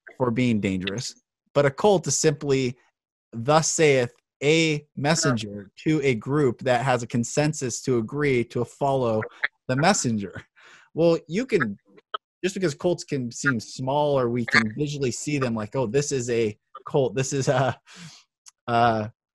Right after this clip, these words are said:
Wild Wild Country on Netflix of the Maharishi, the Bhagwan," you know, like, "Oh, that's what it looks like." No, it could be global. If you simply, it's a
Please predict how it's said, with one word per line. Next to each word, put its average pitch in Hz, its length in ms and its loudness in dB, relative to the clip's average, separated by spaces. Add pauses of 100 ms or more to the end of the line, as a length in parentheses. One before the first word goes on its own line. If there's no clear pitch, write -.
(120)
Wild 143 360 10
Wild 135 400 4
Country 127 480 2
on 117 200 2
Netflix 123 640 -2
of 120 240 0
the 120 100 -4
Maharishi, 131 960 -2
the 131 100 -2
Bhagwan," 131 680 4 (340)
you 160 160 4
know, 165 280 8
like, 151 200 6 (180)
"Oh, 185 160 8
that's 190 300 4
what 180 120 0
it 143 100 -2
looks 180 240 -4
like." 107 220 -2
No, 165 360 -2 (140)
it 277 100 0
could 240 160 -2
be 160 120 0
global. 175 540 2 (100)
If 185 220 2
you 180 380 2
simply, 170 460 0
it's 185 160 -2 (180)
a 135 100 2